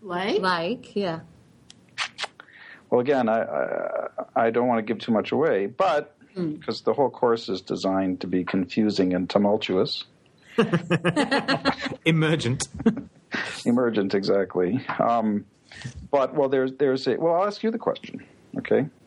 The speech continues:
Speaker 3: So here's
Speaker 2: Okay.
Speaker 3: the question. It turns out, so let me ask, what do you know about ducks?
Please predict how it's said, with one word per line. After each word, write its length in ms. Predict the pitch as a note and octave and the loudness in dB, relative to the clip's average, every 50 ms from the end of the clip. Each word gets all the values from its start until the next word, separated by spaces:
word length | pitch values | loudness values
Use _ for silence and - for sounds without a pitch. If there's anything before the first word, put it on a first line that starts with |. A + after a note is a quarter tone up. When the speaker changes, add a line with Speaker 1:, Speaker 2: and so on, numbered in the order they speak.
| - - | -6 -2
Speaker 3:
So 140 | - C#3+ C3 | 0 2 4
here's 160 | D3 E3 E3 D4+ | 4 2 2 2
Speaker 2:
Okay. 60 | B3 | 0
Speaker 3:
the 60 | B3 | 0
question. 340 | - - - - - - - - - - - F2+ F#2+ F#2+ - | 0 0 0 -2 -4 -4 -4 -6 -10 -10 -6 -6 -6 0 2
It 140 | C#3 C#3+ C#3 | 2 2 2
turns 320 | - F3+ F#3+ G#3+ A3 G3+ | 2 2 2 2 2 2
out, 300 | E3 C3+ B2+ A#2+ B2 - - C3+ | 2 2 2 2 0 0 0 0
so 160 | C3 B2+ - C3 | 0 2 2 0
let 100 | - - | 0 0
me 120 | G3 F#3 | 0 2
ask, 180 | E3+ E3 - - | 0 0 2 2
what 120 | C#3 D#3+ | 0 2
do 40 | F#3+ | 2
you 60 | F#3+ | 0
know 120 | F3 E3 D#3 | 0 0 2
about 280 | C#3+ C3+ B2+ A#2+ - | 2 2 0 0 2
ducks? 460 | - A2+ F2+ D2 - - - - - | 0 0 0 0 -4 -12 -12 -12 -12